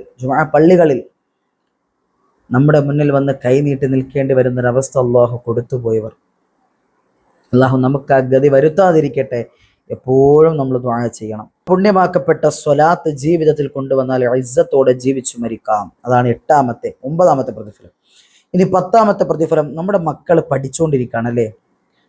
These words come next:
നമ്മുടെ മക്കൾ മദ്രസകളിൽ പഠിക്കുന്നു, സ്കൂളിൽ പഠിക്കുന്നു, കോളേജിൽ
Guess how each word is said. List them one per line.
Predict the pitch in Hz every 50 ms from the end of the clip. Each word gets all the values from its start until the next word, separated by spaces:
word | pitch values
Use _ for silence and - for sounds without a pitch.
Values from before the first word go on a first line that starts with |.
| _ _ -
നമ്മുടെ | 156 156 147 147 139 139
മക്കൾ | 139 - - 151 175 185 170 160
മദ്രസകളിൽ | 135 127 131 135 135 - 143 135 139 143 143 143
പഠിക്കുന്നു, | 143 143 147 143 143 160 156 156 165 175 196 208 - - - -
സ്കൂളിൽ | - - - 131 127 131 135 131 -
പഠിക്കുന്നു, | 143 135 143 135 - 151 156 180 196 190 151
കോളേജിൽ | 131 127 135 135 135 151 151